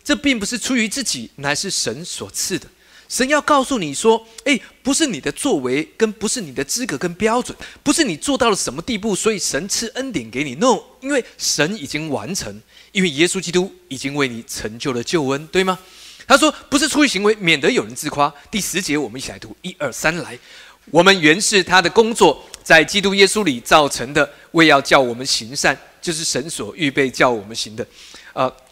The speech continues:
有小组在讨论这段经文的时候，呃，讨论得非常的激烈，但是很有趣。他说呢，诶，这是矛盾的。第九节说不是出于行为，但第十节又强调要有行为。那到底保罗在告诉大家什么呢？他说：“我们原是他的工作。”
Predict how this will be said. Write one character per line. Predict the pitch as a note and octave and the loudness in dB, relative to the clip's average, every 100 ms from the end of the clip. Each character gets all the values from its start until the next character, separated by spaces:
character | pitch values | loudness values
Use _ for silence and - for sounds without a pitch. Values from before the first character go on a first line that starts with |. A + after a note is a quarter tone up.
| _ | _
有 | C#3+ | -4
小 | C#3+ D3+ | 2 2
组 | F3 | 2
在 | C3+ D#3+ | 2 2
讨 | - A#2+ | 2 -2
论 | D#3 | -2
这 | D3 | -2
段 | D3 D3+ | 0 0
经 | C#3 E3+ | -2 -6
文 | C3 | -6
的 | A#2+ | -6
时 | - | -4
候， | B2 - - | -4 -6 -18
呃， | - G2+ | -14 -14
讨 | G2 G#2+ | -10 -6
论 | C3+ | -4
得 | C3 | -4
非 | D#3+ D3+ | -2 -2
常 | B2 | -4
的 | B2 | -8
激 | - D#3 | -6 -4
烈， | D#3+ G2+ | -4 -4
但 | - | -2
是 | E3+ | -2
很 | D#3 | 0
有 | A#3 | -2
趣。 | - C3 - - - - - | -2 -6 -8 -20 -20 -20 -8
他 | - | -4
说 | C#4 | -2
呢， | D4+ C4 - - | -2 -4 -8 -2
诶， | D4+ A#3 | 2 2
这 | - | 2
是 | C#4 | -2
矛 | F3+ C#3 | 2 2
盾 | F3 F#3+ | 2 0
的。 | C3+ | -2
第 | - B3+ | -2 0
九 | D#3+ | 2
节 | E3 | 4
说 | A#3+ | 2
不 | G#3 G#3+ | 2 -2
是 | C4 | -2
出 | C4+ | -2
于 | A#3 | -2
行 | F3+ D#3 | -2 0
为， | D#3+ D#3 | 2 4
但 | C4 | 2
第 | C4 D4 | 2 0
十 | - G#3 | 0 0
节 | G3+ G#3+ | 6 6
又 | B3 | 6
强 | - E3 A3 | 2 0 0
调 | C#4 A#3+ | 2 4
要 | C#4 | 4
有 | F3+ C#3 | 4 2
行 | D3+ A#3+ | 0 0
为。 | G#3+ F3+ F3+ - - | 4 4 2 -8 -6
那 | C4 D4 - - _ _ C4 A3+ | 0 0 0 -10 _ _ _ 0
到 | D4 A#3 | 4 4
底 | F3+ F3 | 2 -2
保 | D3+ C#3+ | 0 0
罗 | D#3 | 2
在 | G3+ A#3 - | 2 0 0
告 | B3 A3+ | -2 -2
诉 | A3+ | -2
大 | G#3 | -4
家 | G3+ | -2
什 | G#3+ C#3 | -4 -4
么 | A#2 | -4
呢？ | C#3+ E3+ - - - | -2 -2 -4 -12 -4
他 | |
说： | B3 | 2
“我 | C4 | 4
们 | E3+ F#3 | 4 4
原 | F#3+ | 2
是 | A3+ | 0
他 | G#3 | -2
的 | G3+ | 0
工 | A3+ B3 | 0 0
作。” | B3 F3 - | 2 2 0